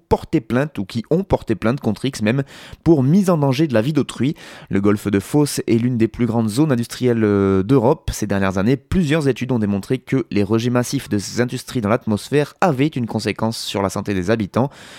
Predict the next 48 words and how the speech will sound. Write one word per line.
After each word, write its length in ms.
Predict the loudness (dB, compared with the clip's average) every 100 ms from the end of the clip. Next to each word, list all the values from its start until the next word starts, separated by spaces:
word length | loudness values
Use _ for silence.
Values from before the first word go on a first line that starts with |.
| -20 -6
Dans 120 | 0
la 100 | 0
ville 240 | 2 -2 -2
portuaire, 500 | -4 -2 0 0 0
il 80 |
y 40 | 0
a 60 |
en 60 | 0
effet 240 | 0 -2
deux 200 | 0 2
fois 200 | 2 0
plus 200 | 0 -2
de 100 | 0
cancers, 540 | 2 0 0 0 0 -6
d'asthme 420 | 0 0 2 -6 0
et 80 | 2
de 100 | 2
diabète 500 | 2 2 0 -4 -6
que 100 | -2
partout 420 | 0 0 -2 0 2
ailleurs 340 | 2 0 -4 -2
en 100 | -2
France. 460 | -4 -12 -10 -10 -10 -12 -18 -16 -16 -18 -20 -20 _ _
Pas 180 | 4 4
un 60 |
mot, 260 | 4 0 0
et 80 | 0
pourtant 260 | 0 -2 -2
pour 140 | 0
le 80 | 0
coup 100 | 0
celle-là 260 | 2 2 4
j'aurais 260 | 2 0
pu 140 | 0 -2
vous 180 | 0
en 60 | 0
parler, 320 | 0 0 0
de 100 | 0
cette 180 | -4 -4
info, 360 | -4 0 2 2
cette 200 | 0 0
annonce 240 | -2 0
d'emploi 360 | -2 0 0 0
donc 220 | -2 -4
pour 140 | 0
le 80 | 2
moins 200 | 2 0
déroutante 600 | 0 0 0 0 -2